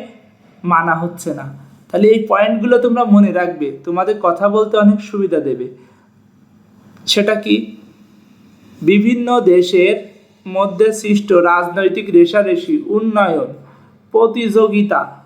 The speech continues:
স্বার্থপর আচরণ, অসহিষ্ণু মনোভাবের কারণে পানি সম্পদের সার্বজনীনতা অনেক সময় মানা হচ্ছে না।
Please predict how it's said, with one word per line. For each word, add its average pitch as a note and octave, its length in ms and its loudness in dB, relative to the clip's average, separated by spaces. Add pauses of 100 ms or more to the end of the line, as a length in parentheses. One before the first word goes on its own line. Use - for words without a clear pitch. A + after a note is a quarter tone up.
স্বার্থপর G#3+ 760 -2
আচরণ, G3 520 0
অসহিষ্ণু G#3 800 0
মনোভাবের F#3+ 840 2
কারণে G3+ 480 2
পানি F#3 280 -2
সম্পদের G#3 600 0 (520)
সার্বজনীনতা G3+ 880 -2 (380)
অনেক G#3+ 400 0 (380)
সময় G3+ 520 2
মানা D#3 420 -2
হচ্ছে G#3 480 -8 (120)
না। F3+ 380 -2